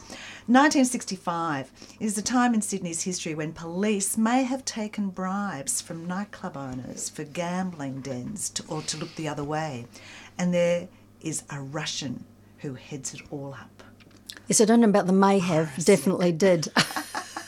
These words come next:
Speaker 1: Hazel finds out about this Borisiak from the Russian shoemaker. It was his Bentley car that the woman was forced into, and she even goes to his strip club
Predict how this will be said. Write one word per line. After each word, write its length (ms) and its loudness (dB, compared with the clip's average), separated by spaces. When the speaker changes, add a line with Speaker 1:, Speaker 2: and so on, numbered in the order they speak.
Speaker 1:
Hazel 480 0
finds 420 0
out 240 -6
about 460 -8
this 340 -8
Borisiak 840 -4
from 560 2
the 120 0
Russian 460 -4
shoemaker. 760 -2
It 140 0
was 320 -4
his 200 -2
Bentley 420 -2
car 500 -4
that 160 -10
the 60 -2
woman 400 2
was 180 -10
forced 420 -4
into, 460 0
and 120 0
she 160 2
even 180 2
goes 280 0
to 140 -6
his 120 -6
strip 380 -8
club 440 -14